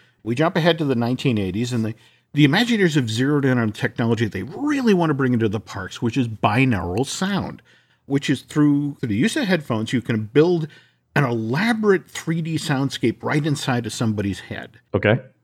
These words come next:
Speaker 1: The only problem is that the Imagineers just can't find the right attraction to bring into the parks where they can debut this technology. And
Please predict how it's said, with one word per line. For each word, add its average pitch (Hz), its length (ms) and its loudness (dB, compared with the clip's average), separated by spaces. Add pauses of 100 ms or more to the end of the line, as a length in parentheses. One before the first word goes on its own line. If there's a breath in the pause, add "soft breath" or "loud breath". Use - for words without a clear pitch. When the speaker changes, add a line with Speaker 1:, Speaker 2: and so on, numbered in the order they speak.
(300)
Speaker 1:
The - 100 -10
only 254 160 4
problem 277 320 2
is 151 300 0
that - 320 2
the 170 100 6
Imagineers 139 560 0
just 180 260 -2
can't 165 220 0
find 123 240 -2
the 120 80 0
right 101 180 0
attraction 110 680 -4 (500 soft breath)
to 156 80 2
bring 170 220 4
into 165 140 -2
the 151 60 -2
parks 131 340 -4
where 147 160 2
they 151 120 0
can 147 340 -4
debut 139 840 2
this 127 200 -4
technology. 160 720 -4
And 104 160 -6